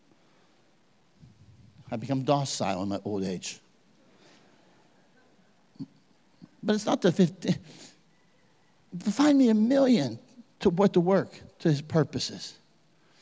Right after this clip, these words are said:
We live in a world that's upside down on the priority scale. Kevin Durant will not play a single basketball game next year. Eric and I were talking about this. And he'll make thirty-four million dollars. I don't begrudge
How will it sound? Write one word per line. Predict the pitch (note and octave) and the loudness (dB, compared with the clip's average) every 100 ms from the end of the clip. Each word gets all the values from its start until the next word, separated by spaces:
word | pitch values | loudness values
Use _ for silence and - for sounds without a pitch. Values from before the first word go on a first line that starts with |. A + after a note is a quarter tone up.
| _ - _ - | _ -20 _ 0
We | F#3+ | 4
live | A#3+ D4 | 4 4
in | |
a | A3+ | 4
world | F#3 A#3 E3+ | 4 4 4
that's | D#3 | 2
upside | G3 D#3+ - E3 C3 | 0 0 0 0 2
down | F#3+ G3+ | 0 2
on | C#3 | 0
the | C3+ | -2
priority | - D3 F3+ E3+ | -2 0 0 0
scale. | - B2+ F2+ - _ _ _ _ _ _ _ - _ _ _ | -2 -6 -8 -14 _ _ _ _ _ _ _ -20 _ _ _
Kevin | - A#3+ A#3+ | 4 6 4
Durant | F3+ F#3 G#3+ | 4 4 4
will | - | 2
not | D#3+ F3+ | 2 2
play | - E3+ | 2 0
a | C3+ | 2
single | - G#3 F#3+ | 0 0 0
basketball | D#3+ E3 D#3 C#3 B2 A#2+ | 0 0 0 -2 -2 -2
game | B2 B2 | -2 -2
next | B2 - | -2 -2
year. | B2+ | -2
Eric | A#2 D3+ - | 0 0 0
and | |
I | A#2 | -4
were | A#2 | -2
talking | A#2+ G#2 | -4 -4
about | A2+ G#2+ | -6 -6
this. | G#2+ E2 - _ - - | -8 -12 -18 _ -20 -4
And | C#3 | 0
he'll | D#3 | 2
make | D3+ C3+ | 2 2
thirty-four | D#3 D#3 C#3+ D3+ C#3+ | 2 4 2 2 2
million | B2 C3 B2+ A#2 | 4 4 4 2
dollars. | G#2+ F#2 F2 - - _ _ _ _ _ _ _ _ _ _ _ _ _ _ _ | 0 -2 -8 -16 -20 _ _ _ _ _ _ _ _ _ _ _ _ _ _ _
I | G3 | 2
don't | D4+ | 2
begrudge | C#4 D#3+ D3 C3+ | 2 4 2 2